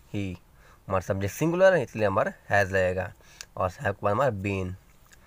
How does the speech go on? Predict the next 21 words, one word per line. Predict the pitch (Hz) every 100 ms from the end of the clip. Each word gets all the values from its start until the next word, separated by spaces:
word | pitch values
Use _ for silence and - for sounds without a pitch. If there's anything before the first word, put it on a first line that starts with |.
| - - -
been | 107 113
के | 107
बाद | 98
हमारा | 95 98
वर्ब | 107 107
के | 104
फर्स्ट | - 107 104
फॉर्म | - 104
में | 143 214 - - -
आईएनजी, | 98 98 95 90
रीड, | 95 98 101 -
रीडिंग, | 117 110 107 95 95 - - - - - -
और | 101
हमारा | 95 92
ऑब्जेक्ट | 92 107 98 -
है | 185
बुक। | 101 98 90 - - - - - - - - -
और | 101
चूँकि | - 101 104
हमारा | 98
समय | 95 135 170 170